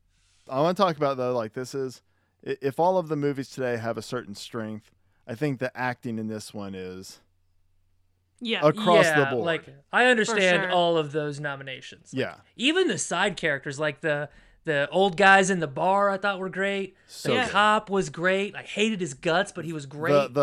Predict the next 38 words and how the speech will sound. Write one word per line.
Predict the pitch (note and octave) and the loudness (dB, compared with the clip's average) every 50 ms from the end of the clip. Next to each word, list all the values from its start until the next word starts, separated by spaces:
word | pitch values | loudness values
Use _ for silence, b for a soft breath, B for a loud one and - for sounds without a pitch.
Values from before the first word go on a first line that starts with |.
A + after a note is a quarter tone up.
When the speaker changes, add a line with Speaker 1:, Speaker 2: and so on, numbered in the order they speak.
| C3+ B2+ B2 | 2 2 0
Speaker 1:
the, | B2+ B2+ | -4 -6
the | B2+ B2 | -8 -8
store | - - - D#3 D3+ D3+ D#3 D#3 | -6 -2 2 2 4 4 4 2
owner | D#3 D3+ D#3 D#3 D3+ | 0 0 -2 -4 -4
woman. | C#3+ D3+ D#3 D#3+ D#3+ E3 E3+ E3+ D#3 - _ _ _ _ _ _ _ _ _ _ - | -4 -4 -6 -6 -6 -8 -8 -10 -10 -12 _ _ _ _ _ _ _ _ _ _ -2
Speaker 3:
Oh, | E3+ F#3 F3+ | 2 4 6
Speaker 2:
Yeah. | E3+ E3 D3+ C#3+ C3 | 6 6 4 2 0
Speaker 3:
yeah. | C#3 D3 D#3 E3+ F3 F3+ F#3 F#3 F#3 F#3 D#3+ | -4 -6 -6 -4 -4 -4 -4 -4 -4 -4 -4
The | - E3+ E3 | -4 -4 -2
Speaker 2:
Everybody | E3+ | 0
Speaker 3:
old | F3+ G3 G#3 G#3+ A3 A3 F#3 | 2 4 6 6 6 4 4
Speaker 2:
was | E3+ | 2
Speaker 3:
lady | F3 F3 F#3+ G#3+ G#3+ A3 G3+ | 2 2 2 2 0 -2 -4
Speaker 2:
good. | G3+ F#3 | -4 -2
Speaker 3:
death. | D#3+ D#3 F3 G3+ A3+ A3+ - _ _ _ _ _ _ | -2 0 0 0 -2 -4 -6 _ _ _ _ _ _
Speaker 1:
Oh, | - A#2 A#2+ B2+ B2+ B2 | -6 -2 2 2 2 4
Speaker 2:
Now, | A3+ B3 B3 A#3+ A3+ A3 A3 | 2 2 2 2 0 0 -2
Speaker 1:
man. | - - - _ _ _ _ _ _ _ _ _ _ _ _ | -6 -10 -14 _ _ _ _ _ _ _ _ _ _ _ _
Speaker 2:
can | - E4 F#4 | -14 -10 -10
we | G#4+ A#4 | -8 -8
talk | A#4 - G#3+ A#3 B3+ B3+ | -6 -4 -4 -4 -4 -4
about | C4+ B3 A3+ G#3+ F#3+ | -8 -8 -8 -8 -8
her? | - A3+ B3+ C4 C4+ C4+ C4 _ _ _ _ _ | -10 -10 -10 -10 -10 -12 -16 _ _ _ _ _
Speaker 3:
She | _ - - - F3 A#3+ | _ -18 -14 -10 -8 -6
was | C#4 B3+ E3 C#3 | -6 -6 -8 -6
wild. | C#3+ D3+ F3+ F#3+ E3+ D3+ C3 B2+ C#3 C3+ _ _ _ | -4 -2 -2 0 0 -2 -4 -8 -12 -18 _ _ _
Speaker 2:
What, | A#3+ C#4 E4 E4 - _ _ _ _ _ _ _ - B3+ | -4 -4 -4 -4 -6 _ _ _ _ _ _ _ -18 -8
like, | B3+ B3 B3+ B3 A#3+ - _ _ _ _ _ _ _ _ _ _ _ _ _ _ _ _ _ _ _ _ _ - | -4 -2 -2 -2 -2 -6 _ _ _ _ _ _ _ _ _ _ _ _ _ _ _ _ _ _ _ _ _ -4
I | F#3+ A#3 C#4 D#4 | -2 0 0 2
don't | D4+ D#4+ D4+ D4 - - - | 2 0 0 0 -2 -4 -8
understand | - A3+ A#3+ A3+ G#3+ - A3+ G#3+ G3+ | -10 -10 -8 -10 -10 -8 -8 -8 -8
what | F#3 F3 - | -8 -10 -12
she's | - - E3+ D#3+ | -14 -18 -18 -20
supposed | - _ - - - - | -20 _ -20 -20 -20 -20
to | E3 | -20
represent | - - - F3 F3+ - - - - | -20 -20 -18 -20 -20 -18 -20 -18 -18
in | - F#3+ | -16 -16
this | F3+ E3+ F3 - - - - | -14 -14 -16 -18 -20 -20 -20